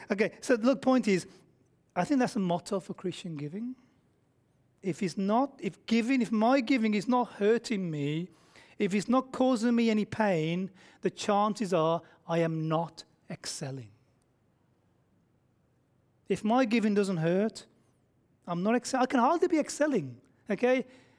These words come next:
The giving that Paul envisages, and, and the Philippi church prove it, is giving that hurts. Okay, we're gonna get to some detail, finally, in the closing minutes. Exactly how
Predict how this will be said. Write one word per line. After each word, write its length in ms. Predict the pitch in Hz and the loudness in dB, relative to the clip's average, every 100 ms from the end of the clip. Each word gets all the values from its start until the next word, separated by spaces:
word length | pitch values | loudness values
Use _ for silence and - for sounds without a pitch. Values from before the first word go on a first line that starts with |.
| _ _ | _ _
The 80 | 196 | -6
giving 320 | 170 233 277 | 0 2 2
that 160 | 254 - | 2 0
Paul 280 | 226 220 226 | 2 2 4
envisages, 760 | 196 175 196 202 160 151 151 | 0 2 2 0 -4 -6 -8
and, 180 | 170 185 | -10 -10
and 160 | 165 165 | -8 -8
the 60 | |
Philippi 480 | - - 208 214 208 | -8 -4 -4 0 -2
church 360 | - 202 185 - | -2 -2 -2 -6
prove 340 | - 185 165 139 | -2 0 0 -4
it, 220 | 139 - - _ _ _ 208 | -8 -10 -20 _ _ _ -8
is 200 | 156 147 _ - | -8 -8 _ 0
giving 640 | 170 165 175 175 180 170 - - _ - | 2 2 2 0 0 -2 -8 -20 _ -6
that 200 | 165 - _ _ - | -6 -6 _ _ -20
hurts. 1160 | - 185 208 196 - - - - - - - _ _ _ _ _ _ _ _ _ _ _ _ _ _ _ - | -8 0 2 2 -2 -10 -8 -10 -14 -18 -20 _ _ _ _ _ _ _ _ _ _ _ _ _ _ _ -6
Okay, 320 | 165 - 127 - - | -6 -4 -10 -12 -10
we're 100 | 151 | -6
gonna 100 | 143 | -2
get 140 | 143 | -4
to 80 | - | -6
some 180 | - 135 | -10 -8
detail, 440 | 127 127 147 127 _ _ _ _ _ | -8 -8 -14 -16 _ _ _ _ _
finally, 560 | - 139 123 120 110 107 _ - | -12 -6 -6 -6 -10 -14 _ -12
in 100 | 139 | -10
the 60 | |
closing 400 | - 131 123 123 | -6 -6 -6 -8
minutes. 420 | 117 113 - - - _ _ _ _ _ _ _ _ _ _ _ _ _ - | -12 -14 -16 -18 -18 _ _ _ _ _ _ _ _ _ _ _ _ _ -4
Exactly 540 | 175 139 165 - 151 | -2 0 -2 -2 -6
how 180 | 123 | -4